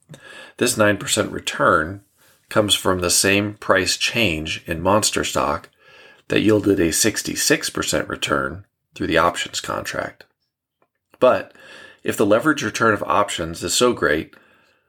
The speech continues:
then why would you ever buy the stock outright? Well, there are several reasons. For one, it's all in the timing. With the option contract, your time is limited. Once the contract expires,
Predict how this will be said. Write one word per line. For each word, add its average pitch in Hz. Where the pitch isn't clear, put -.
then 107
why 92
would 92
you 92
ever 85
buy 82
the 80
stock -
outright? -
Well, 101
there 92
are 85
several 92
reasons. 76
For 104
one, 104
it's -
all 101
in 90
the 78
timing. -
With 104
the 104
option 113
contract, 98
your 98
time 107
is 90
limited. 90
Once 117
the 143
contract 113
expires, 85